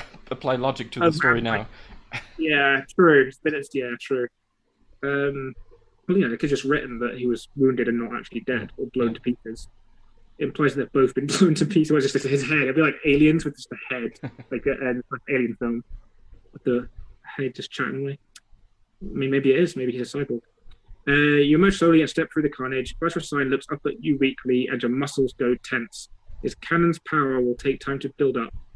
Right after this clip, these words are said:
Speaker 2: but he could still shoot you down with his pistol. But he is nobler than that. "There's no chance for me now," he groans. "Take the power. Use it wisely." He slumps and his eyes roll up. You are the only one left.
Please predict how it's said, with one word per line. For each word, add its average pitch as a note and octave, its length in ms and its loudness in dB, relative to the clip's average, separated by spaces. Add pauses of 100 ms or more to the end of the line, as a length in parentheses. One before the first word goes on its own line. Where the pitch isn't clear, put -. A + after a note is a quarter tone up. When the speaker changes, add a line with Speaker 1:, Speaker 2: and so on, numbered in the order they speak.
(140)
Speaker 2:
but - 100 -8
he B2 140 2
could C#3 100 2
still D3+ 320 2
shoot - 300 -4
you - 100 -8
down C3 260 0
with A#2+ 120 -8
his A#2+ 100 -12
pistol. A#2+ 460 -6 (600)
But - 160 -6
he D#3+ 160 4
is C#3 100 0
nobler C#3+ 380 6
than A2 140 -8
that. A#2 180 -6 (580)
"There's A#2+ 140 -10
no D#3 160 4
chance D#3 400 -4
for C#3 100 -8
me C3+ 120 -4
now," C#3 360 0
he A#2 140 -6
groans. A#2+ 500 -2 (240)
"Take D3+ 220 0
the - 60 -4
power. B2 440 -2 (360)
Use C#3+ 180 -4
it C3+ 120 -4
wisely." A#2 540 -6 (400)
He - 80 -10
slumps - 480 -2
and C#3 140 -8
his B2 120 -6
eyes B2 300 0
roll B2 340 2
up. A2+ 160 -12 (600)
You C3 100 0
are B2+ 60 2
the C3+ 140 0
only C3+ 300 -2
one B2+ 240 -2
left. - 460 -10